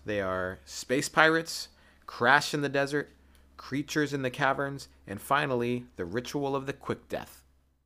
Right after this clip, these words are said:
We've also got a bestiary of aliens you can meet on Volturnus and some maps, a partial map of the ship you start on, a hex map of the planet Volturnus near where you crash, and finally some encounter maps,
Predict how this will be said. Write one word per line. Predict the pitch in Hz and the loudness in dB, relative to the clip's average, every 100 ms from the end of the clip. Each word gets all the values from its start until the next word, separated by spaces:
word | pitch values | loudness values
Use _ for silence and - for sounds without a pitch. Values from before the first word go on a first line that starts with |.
| _ _ _ | _ _ _
We've | 117 117 | -4 0
also | 120 127 147 | 2 2 2
got | 123 101 | 2 0
a | |
bestiary | 85 113 123 - 135 131 131 | -2 -4 -4 -4 0 2 2
of | 110 | 0
aliens | 110 110 117 117 113 | -2 -2 -2 -4 -8
you | |
can | 110 113 | -6 -4
meet | 113 113 | -2 0
on | 110 | -2
Volturnus | 110 113 127 123 127 - | -4 -6 -6 -6 -6 -8
and | 98 | -10
some | 95 92 90 | -10 -8 -6
maps, | 101 110 - - - - - | -4 -4 -6 -16 -16 -18 -16
a | 92 | -8
partial | - 123 127 135 | 2 2 2 0
map | 120 120 | 0 0
of | 120 | -2
the | 98 | -4
ship | - 120 117 | -2 0 -2
you | 107 | -4
start | - 101 101 104 | -6 -2 0 0
on, | 101 101 107 _ - - - | -4 -8 -14 _ -20 -16 -2
a | |
hex | 107 147 - | 2 2 0
map | 131 127 127 | 0 2 0
of | 107 | -2
the | |
planet | 104 - 117 120 | -2 -2 -2 -2
Volturnus | 107 - 147 135 135 - | -4 -4 -4 -4 -6 -8
near | 113 110 | -4 -2
where | 104 | -2
you | 101 98 | -4 -8
crash, | - 117 117 120 - | 0 2 2 -2 -8
and | 104 101 | -12 -6
finally | - 113 117 | -2 0 -2
some | 110 113 | -4 -6
encounter | 98 - 104 101 | -8 -4 -4 -4
maps, | 98 98 - - - | -4 -6 -8 -12 -16